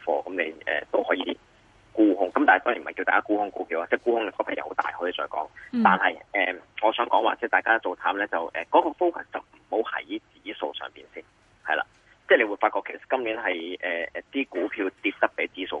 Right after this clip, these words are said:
Speaker 1: 勁嘅，係啊。
Speaker 2: 嗯，嗯哼。
Speaker 1: 呃，即係個現象普遍都係，咁啲股票跌得比，比指數勁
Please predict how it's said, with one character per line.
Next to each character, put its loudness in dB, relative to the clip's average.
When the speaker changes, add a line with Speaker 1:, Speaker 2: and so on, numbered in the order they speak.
Speaker 1:
勁 -4
嘅， -16
係 2
啊。 4
Speaker 2:
嗯， -6
嗯 0
哼。 -4
Speaker 1:
呃， 4
即 2
係 4
個 -2
現 -12
象 -2
普 2
遍 0
都 4
係， -4
咁 -6
啲 2
股 2
票 -4
跌 -4
得 2
比， -4
比 -2
指 -2
數 -2
勁 2